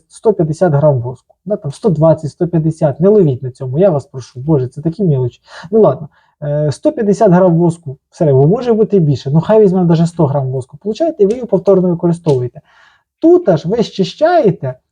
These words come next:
якась часть воску все ж таки тут ще залишиться, тому що ви все не заберете, і викидаєте.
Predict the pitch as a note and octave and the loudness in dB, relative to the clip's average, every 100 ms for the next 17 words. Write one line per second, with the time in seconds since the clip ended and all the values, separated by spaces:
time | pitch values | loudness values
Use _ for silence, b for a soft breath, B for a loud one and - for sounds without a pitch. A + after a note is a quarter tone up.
0 | - F3+ A3+ - - G3 E3+ G3+ G3+ G3 | -10 0 0 0 2 2 2 2 2 2
1 | E3+ G#3+ F3+ F#3 F3 E3 F#3+ E3 F3 C3+ | -2 0 0 0 -2 0 0 0 -2 -2
2 | C3 D3 D#4 E4 A3 - C#3+ D#3+ F3+ - | 0 2 2 2 0 -8 -4 -2 -2 0
3 | F3 - F#3 D3+ C#3 C#3 D3 B2+ - - | -2 0 0 2 0 0 0 -2 -8 -12
4 | C4+ A#3 F3+ D3 C#3 C3+ | -6 0 2 2 0 -10